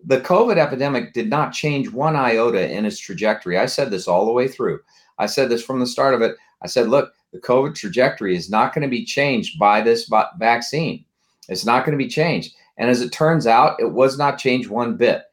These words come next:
And the reality is that rather than help us overcome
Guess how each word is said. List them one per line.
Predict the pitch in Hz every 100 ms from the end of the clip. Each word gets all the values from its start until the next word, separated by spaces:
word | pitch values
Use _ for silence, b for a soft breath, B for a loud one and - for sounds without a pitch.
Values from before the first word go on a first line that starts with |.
| _ _ _
And | 101 113
the |
reality | 113 123 127 160 156 113 117
is | 123 123
that | 117 - b b
rather | 87 107 135 160 147
than | 120 113
help | 98 127 185 180
us | 95 90
overcome | 107 98 95 - 104 92 98 107